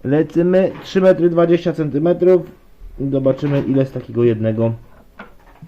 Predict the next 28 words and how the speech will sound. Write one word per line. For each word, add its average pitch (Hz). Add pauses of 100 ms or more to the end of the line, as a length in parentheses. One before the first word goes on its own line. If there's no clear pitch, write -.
(160)
y, 110
będzie 104 (600)
odzyskane. 139 (1500)
Ciekawe 135
w 123
ogóle, 127
czy 123
to, 113 (440)
y, -
nam 120
zejdzie 123 (460)
tak, 120
jak 113
powinno 113
zejść 117
elegancko. 110 (720)
No 110
jestem 120
mega 107
ciekaw. 131 (920)
No 143
nic, 175
dobra, 156
nie 143
będę 151
tu 135
korbował, 143
dawaj 123